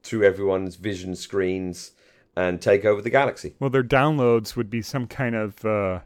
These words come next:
Speaker 1: Yes, they get downloaded. Yes,
Speaker 2: it's,
Speaker 1: that's
Speaker 2: it,
Speaker 1: it.
Speaker 2: it's a society where we have replicators, so they have a hit single that's gone viral, literally viral, and it downloads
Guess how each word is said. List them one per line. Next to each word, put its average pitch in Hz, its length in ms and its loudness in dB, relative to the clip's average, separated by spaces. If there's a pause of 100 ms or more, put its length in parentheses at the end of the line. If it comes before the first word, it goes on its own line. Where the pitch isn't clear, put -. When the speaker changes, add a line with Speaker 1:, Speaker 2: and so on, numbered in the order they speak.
(160)
Speaker 1:
Yes, 104 560 2
they 101 180 2
get - 240 2
downloaded. 90 680 4
Yes, 95 280 2
Speaker 2:
it's, 151 120 -2
Speaker 1:
that's 156 260 2
Speaker 2:
it, 160 40 -2
Speaker 1:
it. 139 140 -2
Speaker 2:
it's 147 140 0
a 123 40 0
society 147 520 4
where 120 160 -2
we 110 120 -2
have 107 140 0
replicators, 95 720 -2
so 107 200 -2
they 104 160 0
have 104 140 -2
a 95 40 -8
hit 139 300 0
single 113 480 0
that's 92 280 -4
gone 104 320 -2
viral, 95 480 2
literally 104 420 2
viral, 90 500 0
and 92 80 -6
it 95 180 -10
downloads 107 760 -2